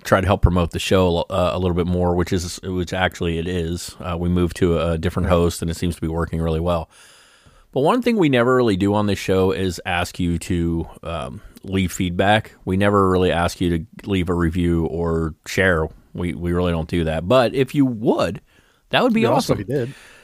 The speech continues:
Speaker 2: Yeah.
Speaker 1: Uh, if you don't mind, leave a review of the show. We, we've got a couple, and overwhelmingly, I mean, <laughs> there's always people that hate us. <laughs> Which is, we've
Speaker 2: Yeah.
Speaker 1: al-, <laughs> we've always run into that. It's a weird thing to me because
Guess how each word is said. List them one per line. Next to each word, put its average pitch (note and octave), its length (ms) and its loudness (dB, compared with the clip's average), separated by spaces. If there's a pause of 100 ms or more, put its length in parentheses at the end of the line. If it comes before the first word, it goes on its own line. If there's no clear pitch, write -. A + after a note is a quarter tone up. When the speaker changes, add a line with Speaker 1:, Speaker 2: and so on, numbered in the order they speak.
(140)
Speaker 2:
Yeah. C#3+ 120 -6 (420)
Speaker 1:
Uh, G2+ 380 0
if G#2+ 220 -2
you B2 60 4
don't C#3+ 240 2
mind, A2+ 300 0
leave A#2+ 180 2
a B2 40 0
review C3 500 2
of A#2+ 200 -4
the B2 80 -4
show. F#3 220 -2
We, A2+ 200 4
we've C#3 260 0
got A#2+ 220 2
a - 20 0
couple, D3+ 440 -2 (240)
and A2 420 -2 (320)
overwhelmingly, B2 880 2
I F2 80 -2
mean, B2+ 320 2 (160)
<laughs> - 140 -20
there's C#3+ 180 0
always C#3+ 380 2
people B2+ 240 0
that G#2+ 180 4
hate F#2+ 200 0
us. C3 240 0 (340)
<laughs> - 340 -6
Which F#3+ 240 0
is, E3+ 100 2
we've C#3 260 2
Speaker 2:
Yeah. D#3+ 100 2
Speaker 1:
al-, B2+ 160 4 (120)
<laughs> E3 120 2
we've D3 140 -2
always B2+ 400 2
run G#2+ 200 2
into G2+ 220 -4
that. G2+ 300 -2 (280)
It's F#3 160 0
a A#3+ 60 2
weird A3+ 300 -2
thing D#3+ 220 0
to D3 60 0
me A2 140 2
because A2 460 0